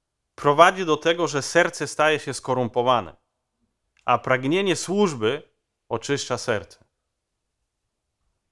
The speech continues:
Rozumiecie różnicę? Więc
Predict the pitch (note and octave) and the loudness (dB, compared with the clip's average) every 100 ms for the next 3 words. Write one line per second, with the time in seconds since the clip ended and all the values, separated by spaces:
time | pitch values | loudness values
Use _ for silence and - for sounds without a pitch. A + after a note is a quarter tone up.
0 | _ A2+ B2+ C#3 F#3 E3 D3 D3 D3 A2 | _ -4 -2 0 0 0 -4 -4 -4 -6
1 | - - _ _ _ _ _ _ _ _ | -10 -20 _ _ _ _ _ _ _ _
2 | _ _ _ _ _ _ _ - A#2 C#3+ | _ _ _ _ _ _ _ -12 -4 -2
3 | C3 - | -2 -12